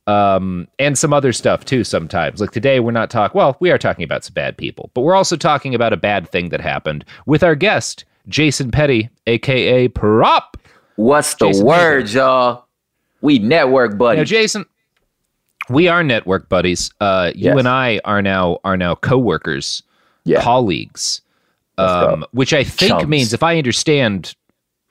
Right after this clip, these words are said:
Speaker 1: corporate law, we can't be called upon to testify against one another.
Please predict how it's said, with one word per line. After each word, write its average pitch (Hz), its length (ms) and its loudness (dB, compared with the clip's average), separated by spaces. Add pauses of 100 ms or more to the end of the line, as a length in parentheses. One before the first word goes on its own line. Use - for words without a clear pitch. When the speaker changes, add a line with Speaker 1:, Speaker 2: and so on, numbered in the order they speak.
(200)
Speaker 1:
corporate 135 340 -2
law, 104 420 0 (280)
we 131 180 0
can't 143 320 -2
be 143 80 0
called 131 300 0
upon 110 260 0
to 98 80 -8
testify 101 480 -2
against 69 400 -6
one 69 160 -6
another. 58 380 -12